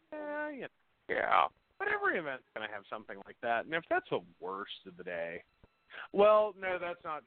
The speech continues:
Speaker 1: true. The worst was, and that's something you were gonna totally make sure to address for next year, was the people who showed up and thought it was a brilliant idea to give away free kittens.
Speaker 2: Mm-hmm.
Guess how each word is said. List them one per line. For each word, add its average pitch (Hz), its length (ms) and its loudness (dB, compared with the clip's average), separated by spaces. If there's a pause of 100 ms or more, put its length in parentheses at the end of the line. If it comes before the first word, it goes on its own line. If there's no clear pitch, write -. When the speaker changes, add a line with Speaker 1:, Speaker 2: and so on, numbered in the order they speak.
Speaker 1:
true. 135 300 -12
The 110 60 -16
worst 190 460 -6
was, 127 560 -4
and 113 160 -16
that's 139 240 -10 (240)
something 123 320 -10
you 120 160 -14
were 110 120 -12
gonna 107 200 -14 (320)
totally 123 300 -8
make 110 260 -16
sure 110 120 -12
to 104 160 -10
address 110 340 -8 (100)
for 98 100 -18
next 110 280 -10 (100)
year, 98 300 -10
was 101 180 -10 (120)
the 107 80 -10
people 165 360 -2
who 117 140 -8 (160)
showed 196 240 6
up 131 300 8
and 107 120 -10
thought 170 200 6
it 135 60 2
was 110 140 -6
a - 180 -12
brilliant 233 360 4
idea 117 600 -8 (420)
to 131 80 -12
give 160 240 2
away 135 400 2 (180)
free 160 480 -2
kittens. - 380 -4 (420)
Speaker 2:
Mm-hmm. 117 640 4